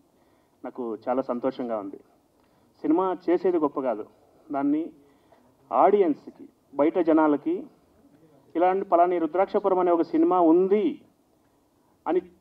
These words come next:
తెలపాలంటే ఒక ప్రొడ్యూసర్ కానీ డైరెక్టర్ కానీ ఎంత స్ట్రగుల్ చేసినా అది వర్కౌట్ కాదు. కేవలం సినిమా బయట ప్రపంచానికి తెలవాలంటే ఫస్ట్ మీరే, మన మాధ్యమ మిత్రులు.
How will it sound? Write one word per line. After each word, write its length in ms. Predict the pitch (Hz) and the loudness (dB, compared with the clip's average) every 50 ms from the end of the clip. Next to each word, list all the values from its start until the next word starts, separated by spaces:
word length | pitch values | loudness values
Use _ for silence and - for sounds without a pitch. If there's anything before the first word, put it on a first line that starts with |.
| _ - | _ -2
తెలపాలంటే 920 | 160 170 202 208 214 233 226 220 196 165 143 120 - 131 131 165 208 302 - _ _ _ _ _ _ - | 0 2 4 6 8 8 8 8 4 2 -2 -4 -6 -8 -8 -8 -8 -10 -14 _ _ _ _ _ _ -6
ఒక 120 | - - 143 139 - | -4 -2 -2 -2 -2
ప్రొడ్యూసర్ 440 | 151 147 156 185 202 202 208 196 196 | -2 0 2 2 2 2 2 0 2
కానీ 360 | 185 175 165 175 190 202 202 | 2 0 0 0 -2 -4 -2
డైరెక్టర్ 440 | 190 156 160 175 170 - 170 165 156 | -2 -2 -2 -2 -4 -6 -6 -4 -2
కానీ 500 | 156 151 151 147 156 185 214 240 294 277 _ _ _ _ _ _ _ _ - | -2 0 0 0 0 -2 -4 -6 -10 -14 _ _ _ _ _ _ _ _ -6
ఎంత 200 | 151 170 202 - | -6 -4 -2 -2
స్ట్రగుల్ 460 | 240 - - - 185 190 233 233 233 | -4 -2 0 0 2 4 4 4 6
చేసినా 280 | 214 208 202 - 226 220 | 4 2 0 0 -2 0
అది 80 | 202 190 | 2 2
వర్కౌట్ 340 | 165 165 175 190 185 180 160 | 2 2 2 0 0 0 0
కాదు. 280 | 147 143 123 113 - - _ _ _ _ _ _ _ _ _ _ _ _ _ _ _ _ _ _ _ _ _ _ _ _ _ _ _ _ _ _ _ - - | 0 0 0 -2 -6 -12 _ _ _ _ _ _ _ _ _ _ _ _ _ _ _ _ _ _ _ _ _ _ _ _ _ _ _ _ _ _ _ -8 -2
కేవలం 580 | 165 175 196 214 226 226 220 220 208 170 143 - - - | 0 2 4 4 4 4 4 2 0 -2 -6 -14 -10 -6
సినిమా 400 | - 180 190 196 202 190 185 - - - | -4 -4 -2 -2 -4 -4 -4 -6 -8 -6
బయట 220 | 143 151 165 170 185 | -2 -2 -2 0 -2
ప్రపంచానికి 640 | 165 170 165 - 170 165 156 165 156 156 147 151 | -4 -4 -4 -2 -2 -2 0 0 0 0 0 -2
తెలవాలంటే 720 | - 151 151 160 165 160 156 147 139 127 - 175 190 233 285 _ _ _ _ _ _ _ - | -2 0 0 2 2 2 2 2 -2 -2 -4 -8 -10 -10 -10 _ _ _ _ _ _ _ 2
ఫస్ట్ 320 | - 180 - - - - 220 165 120 - - _ _ _ _ _ _ _ _ - 147 | 2 2 2 0 -6 -2 -2 -2 -2 -4 -10 _ _ _ _ _ _ _ _ -16 -12
మీరే, 240 | 147 151 143 123 - - | -10 -8 -8 -8 -4 0
మన 120 | 135 131 131 | 2 4 4
మాధ్యమ 480 | 127 127 131 131 139 139 131 127 117 | 6 4 4 4 4 4 4 4 2
మిత్రులు. 420 | 110 113 113 - 113 104 104 101 | 2 -2 -4 -4 -4 -4 -4 -6